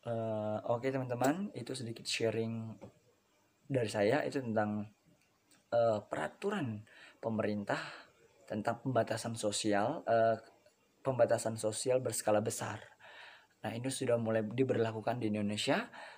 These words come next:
Eh, kita yakin percaya semuanya akan baik-baik saja, semuanya akan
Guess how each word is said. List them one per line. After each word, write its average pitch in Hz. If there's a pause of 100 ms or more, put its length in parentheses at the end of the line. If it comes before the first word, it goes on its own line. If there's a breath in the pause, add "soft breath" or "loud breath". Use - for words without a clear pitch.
(300 loud breath)
Eh, 117
kita 123
yakin 117
percaya 107
semuanya 113
akan 110
baik-baik 110
saja, 117
semuanya 120
akan 110